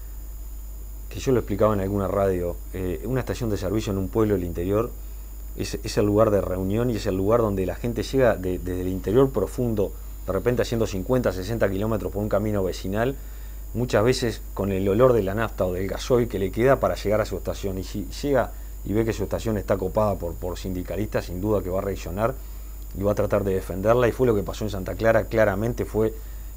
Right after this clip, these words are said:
la, la defensa de su estación de servicio del pueblo de Santa Clara. Sin duda que el pit C N T no lo va a entender nunca eso, que haya gente que, que naturalmente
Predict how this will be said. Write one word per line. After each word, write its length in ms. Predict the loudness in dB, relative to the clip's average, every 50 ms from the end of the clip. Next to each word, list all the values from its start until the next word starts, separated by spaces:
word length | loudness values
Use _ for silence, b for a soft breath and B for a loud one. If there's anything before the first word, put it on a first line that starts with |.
| B
la, 220 | -4 -2 -2 -2 -2 -2
la 140 | -2 -2 0
defensa 540 | 0 0 0 2 2 2 4 4 2 2
de 100 | 2 2
su 160 | 0 0 0 -2
estación 340 | 0 0 0 0 2 2
de 80 | 2 2
servicio 560 | 0 0 0 0 0 0 2 4 4 4 4 2 B B B B B B
del 160 | -2 -2 -2 0
pueblo 260 | 2 2 4 4 4
de 40 | 2
Santa 260 | 0 -2 -4 -4 -4
Clara. 340 | -4 -4 -4 -4 -6 -6 -8 B B B B B B B B B B B B -12 -12 -10
Sin 200 | -6 -4 -2 2
duda 220 | 4 6 6 6
que 60 | 6
el 80 | 4 0
pit 160 | -2 -4 -4
C 100 | -2 -2
N 140 | -2 -2 -2
T 100 | 0 0
no 80 | 0 2
lo 80 | 2 2
va 60 | 0
a 20 |
entender 320 | 0 -4 -4 -4 -4 -2 -2
nunca 340 | -2 -2 -2 -2 -4 -4
eso, 220 | -4 -6 -8 -10 -12 -12 -12 -12 -12 -10
que 180 | -8 -6 -4 -4
haya 200 | -2 -2 -2 -4
gente 520 | -2 0 -2 -2 0 0 -2 -2 -2 -4 -6
que, 220 | -6 -6 -4 -4
que 100 | -4 -4
naturalmente 880 | -4 -4 -4 -2 0 2 4 4 4 4 2 0 0 0 0 -2 -2